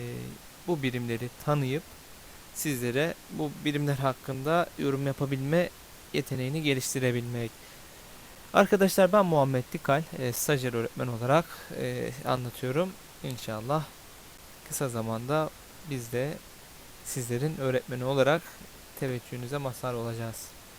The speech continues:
Arkadaşlarım, e, Türk İdari Teşkilat yapımız ikiye ayrılıyor.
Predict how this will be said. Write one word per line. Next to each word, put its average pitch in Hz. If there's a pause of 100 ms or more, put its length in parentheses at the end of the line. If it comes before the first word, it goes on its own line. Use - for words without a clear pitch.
(960)
Arkadaşlarım, 208 (120)
e, 123 (760)
Türk 208
İdari 180
Teşkilat 185
yapımız 175
ikiye 175
ayrılıyor. 131